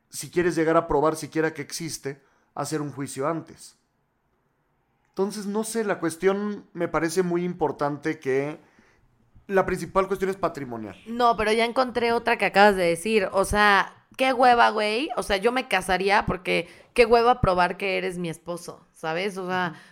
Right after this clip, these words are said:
Speaker 2: o que eres, o que eres, o sea, sí, o sea, es como, güey, qué hueva probar que en serio tenemos una relación, ¿por qué chingados lo tendría que probar, güey? O sea, yo me ofendería muchísimo,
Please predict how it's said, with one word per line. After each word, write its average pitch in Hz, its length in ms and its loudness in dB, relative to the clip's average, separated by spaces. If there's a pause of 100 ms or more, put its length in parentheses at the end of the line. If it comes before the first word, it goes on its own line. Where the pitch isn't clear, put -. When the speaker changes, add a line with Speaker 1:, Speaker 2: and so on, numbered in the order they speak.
Speaker 2:
o 185 180 0
que 196 100 0
eres, 202 200 0 (160)
o 180 140 -4
que 190 100 -2
eres, 196 200 -2
o 175 100 -12
sea, 180 240 -4
sí, 247 260 0
o 185 80 2
sea, 190 100 -4
es 202 80 -10
como, 220 260 -4
güey, 220 240 0 (200)
qué 240 100 6
hueva 294 400 6
probar 240 300 4
que 254 180 4
en 214 120 -2
serio 247 340 0
tenemos 220 380 -6
una 233 160 -2
relación, 214 720 -4 (260)
¿por 220 240 -4
qué 254 280 2
chingados 262 680 0
lo 220 160 -2
tendría 208 340 -6
que 233 100 -6
probar, 220 480 -2
güey? 151 360 -2
O 156 80 -4
sea, 196 440 0 (320)
yo 240 240 6
me 311 100 0
ofendería 226 480 -4
muchísimo, 247 880 -6